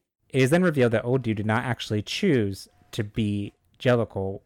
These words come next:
with the last bit of her magic, but in fact she transported the ability of choosing to Victoria before she died. That is why Victoria was able to come to this realm at will, which was where old Deuteronomy was going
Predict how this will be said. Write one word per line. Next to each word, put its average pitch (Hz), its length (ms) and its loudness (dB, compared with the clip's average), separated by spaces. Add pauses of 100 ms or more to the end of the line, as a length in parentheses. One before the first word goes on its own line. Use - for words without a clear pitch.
with 110 100 -6
the 107 100 -4
last 107 300 0
bit 104 140 -2
of 98 80 -2
her 101 80 -4
magic, 101 460 -2
but 104 100 -4
in 101 80 -4
fact 104 260 -2
she 107 100 -6
transported 110 840 -4
the 101 100 -2
ability 135 540 2
of 139 140 -2
choosing 101 600 -4 (380)
to 117 100 -6
Victoria 104 640 -2
before 98 360 -6
she - 160 -10
died. 95 400 -6 (400)
That 107 180 4
is 110 160 0
why 110 120 4
Victoria 95 760 -4
was 101 120 -8
able 95 200 -4
to 90 100 -6
come 98 260 -6
to 104 100 -10
this - 280 -6
realm 95 260 -6
at 98 200 -10
will, 98 360 -4 (280)
which 107 160 -6
was 101 160 -6
where 101 160 0 (320)
old 113 240 0
Deuteronomy 113 640 2
was 98 160 -8
going 101 480 0